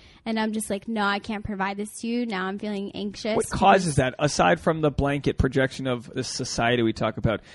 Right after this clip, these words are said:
Speaker 2: Is it the biological clock? Is, is, is it the fact that we're all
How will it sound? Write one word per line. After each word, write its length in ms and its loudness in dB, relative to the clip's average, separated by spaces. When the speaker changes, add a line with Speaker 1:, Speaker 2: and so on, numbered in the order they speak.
Speaker 2:
Is 180 2
it 120 2
the 80 4
biological 840 0
clock? 500 -4
Is, 220 -6
is, 220 -2
is 240 -4
it 160 0
the 80 -2
fact 240 0
that 80 4
we're 160 -2
all 340 0